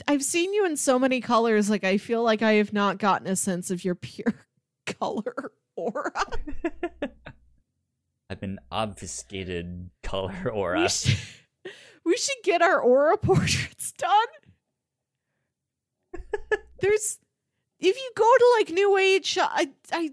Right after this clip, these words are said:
Speaker 1: swear this is a thing. I don't think I'm explaining it right, but at least part of what I'm saying is a real thing. They'll, uh, they'll, they'll take your picture with a special camera,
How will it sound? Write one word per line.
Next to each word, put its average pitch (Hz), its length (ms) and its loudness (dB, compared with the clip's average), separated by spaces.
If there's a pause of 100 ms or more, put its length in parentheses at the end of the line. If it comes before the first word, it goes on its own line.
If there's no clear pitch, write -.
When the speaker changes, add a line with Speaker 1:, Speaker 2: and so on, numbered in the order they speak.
Speaker 1:
swear 392 580 -4
this 359 160 -4
is 320 140 -4
a 247 120 4
thing. 262 420 0
I 220 80 4
don't 415 200 4
think 403 160 -2
I'm 339 80 -2
explaining 285 680 2
it 247 160 -2
right, 214 320 4
but 254 120 2
at 269 100 0
least - 380 -4
part 320 340 6
of 285 140 8
what 254 160 2
I'm 247 180 2
saying 269 420 -6
is 277 140 -10
a 240 80 -4
real 254 360 -6
thing. 247 400 -10 (800)
They'll, 370 440 -2 (120)
uh, 294 300 -4 (920)
they'll, 285 140 -8 (640)
they'll 302 240 -2 (300)
take 403 280 -4
your 403 100 -2
picture 370 360 -2
with 370 120 -2
a 277 60 -2
special 330 360 -2
camera, 330 840 -2